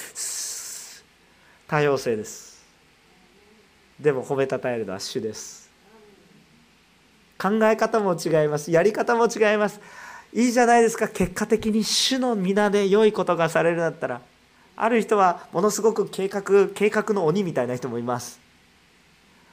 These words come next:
ある人は何も考えてない人もいます。「なんかやりたいからやってます」とか言って、「そ-、そんないい加減でいいのか」。でも最終的に主の栄光が現れるんだったら、それでいいじゃないですか。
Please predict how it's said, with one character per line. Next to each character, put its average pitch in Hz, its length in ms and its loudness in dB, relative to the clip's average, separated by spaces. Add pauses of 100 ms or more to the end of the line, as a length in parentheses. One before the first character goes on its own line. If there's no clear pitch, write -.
あ 170 100 0
る 196 80 0
人 185 140 -2
は 165 60 2
何 131 200 2
も 202 100 -2
考 202 240 0
え 226 60 4
て 220 100 2
な 196 120 2
い 185 40 0
人 175 120 -4
も 147 60 2
い 143 60 4
ま 139 120 0
す。 - 100 -12 (580)
「な 190 80 -4
ん 185 40 -10
か 147 80 0
や 131 100 2
り 160 100 -4
た 208 80 2
い 202 60 -2
か 143 80 -2
ら 123 60 2
や 113 80 -2
っ - 40 -6
て - 120 -6
ま 151 80 2
す」 147 100 -4
と - 20 -10
か 135 60 -2
言 143 100 -6
っ - 20 -6
て、 - 60 -
「そ-、 175 160 0 (200)
そ - 160 -2
ん 277 80 -2
な 285 100 2
い 285 80 4
い 269 40 2
加 285 120 -4
減 262 140 -4
で 254 80 -4
い 262 40 -4
い - 20 -4
の 220 100 0
か」。 - 80 -16 (840)
で 311 180 0
も 311 200 2
最 302 360 2
終 349 200 4
的 349 140 -2
に 339 140 0
主 349 300 -2
の 349 140 -2
栄 285 200 -4
光 277 220 -6
が 262 140 -4
現 254 220 -2
れ 294 60 -8
る 240 60 -6
ん - 20 -8
だ 185 80 -4
っ 170 40 -10
た 170 60 -16
ら、 175 60 -6
そ 262 240 -6
れ 311 240 -6
で - 40 -12
い 320 220 -2
い 302 40 -6
じ 262 60 0
ゃ 233 60 4
な 208 100 4
い 196 40 0
で 160 60 -2
す 156 100 -8
か。 127 180 -12